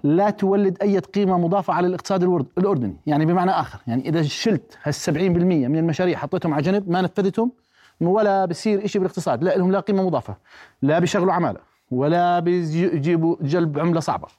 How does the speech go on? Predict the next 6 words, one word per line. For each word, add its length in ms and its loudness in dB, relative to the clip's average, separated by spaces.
ولا 160 2
بيزيدوا 220 2
الصادرات، 500 -4
ولا 240 0
بيجيبوا 240 0
تكنولوجيا، 540 -2